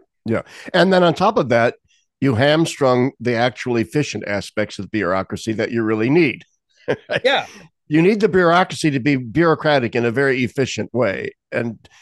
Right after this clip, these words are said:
Speaker 1: theologizing it in this vague <laughs> missional way doesn't help that.
Speaker 2: You know, so now we've got, uh,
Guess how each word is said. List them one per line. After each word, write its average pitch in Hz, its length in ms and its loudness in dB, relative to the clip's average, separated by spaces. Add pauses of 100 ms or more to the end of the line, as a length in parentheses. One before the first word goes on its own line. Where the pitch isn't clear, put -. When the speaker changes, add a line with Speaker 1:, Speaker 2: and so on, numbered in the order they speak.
(160)
Speaker 1:
theologizing 147 960 2
it 120 140 0
in 113 140 0
this 110 160 -2
vague 123 440 0
<laughs> 107 80 -4
missional - 560 -2
way 117 240 0
doesn't 113 380 -2
help 107 260 -4
that. - 280 -10 (1200)
Speaker 2:
You 156 80 -18
know, 151 220 -10
so 185 160 -12
now 202 240 -6
we've 196 280 -10
got, 165 440 -6 (500)
uh, 135 720 -8